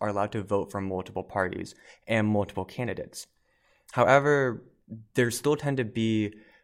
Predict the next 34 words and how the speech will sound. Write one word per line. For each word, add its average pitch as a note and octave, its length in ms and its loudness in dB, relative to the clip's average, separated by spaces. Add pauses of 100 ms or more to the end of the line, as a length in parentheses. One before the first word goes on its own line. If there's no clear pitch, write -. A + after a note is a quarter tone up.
(160)
more A2 340 4
conservative A2 720 -2
parties C#3 360 0
that G#2+ 200 2
are G2 100 2
broader G2 420 -2
reaching, E3 520 -2 (460)
but B2 140 0
they'll A2+ 140 4
form A2+ 340 -2
coalitions G#2+ 960 -2
with G#2 560 0
either G#2+ 180 0
people G#2 300 -4
who G2+ 80 -2
have F#2+ 100 0
similar G2 300 -4
beliefs. A2+ 580 -4 (260)
Not B2+ 520 0
as A2+ 320 0
common, G#2 380 -2
they G2+ 80 -2
tend A2 160 -6
to G#2+ 60 -4
form G2+ 220 -6
coalitions G2 520 -6
with F#2+ 180 -6
opposite G2 420 -4
parties F#2+ 520 -4 (400)
to A#2 340 2
really A2+ 400 2
get G#2 140 2
everyone F#2+ 320 0
happy. F#2+ 480 -2